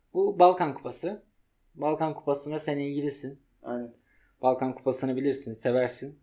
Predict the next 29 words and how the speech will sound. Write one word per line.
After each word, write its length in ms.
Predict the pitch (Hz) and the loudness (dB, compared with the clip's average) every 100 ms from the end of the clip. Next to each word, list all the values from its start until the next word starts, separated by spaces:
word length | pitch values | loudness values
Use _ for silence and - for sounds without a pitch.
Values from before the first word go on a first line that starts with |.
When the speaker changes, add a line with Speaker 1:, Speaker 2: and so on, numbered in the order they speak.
| _ | _
Speaker 2:
Hatta 300 | 120 123 135 | -8 -6 -4
şu 160 | 127 135 | -2 -4
anda 200 | 131 131 | -4 -4
da 260 | 131 - - | -4 -4 -10
keşke 520 | 127 - 139 135 - | -8 -6 -4 -4 -4
yapılsa 580 | 123 123 135 127 143 139 | -6 -4 -6 -6 -6 -6
dediğim 300 | 131 127 131 | -6 -6 -8
kupalardan 640 | - 131 120 117 147 151 | -8 -6 -4 -4 -6 -6
biri. 320 | 131 113 143 | -6 -8 -8
Speaker 1:
Değil 120 | 156 180 | -4 -2
mi? 120 | 143 | 0
Bir 220 | 156 156 | 0 2
renk 260 | 147 165 - | 2 2 0
katardı 360 | 120 123 110 | 0 0 -2
futbola, 340 | 104 - 113 110 | -6 -10 -8 -4
ayrı 240 | 123 135 | 0 0
bir 60 | 117 | -2
renk. 120 | 110 | -4
Speaker 2:
Kesinlikle 340 | 120 156 165 | -4 -4 -6
çok 260 | 151 131 131 | -2 -2 -2
renk 120 | 123 | -6
katar. 280 | 127 160 175 | -2 -2 -2
Çünkü 240 | 156 139 127 | -4 -4 0
Balkanların 760 | 135 135 139 139 135 - - - | 0 0 -2 -4 -6 -10 -18 -8
bu 40 | |
kadar 300 | 139 127 131 | -4 -2 0
kaynadığı 460 | 131 131 131 135 127 | 0 0 2 0 0
bu 80 | |
dönemde 580 | 139 131 135 135 127 117 | -2 2 2 6 6 4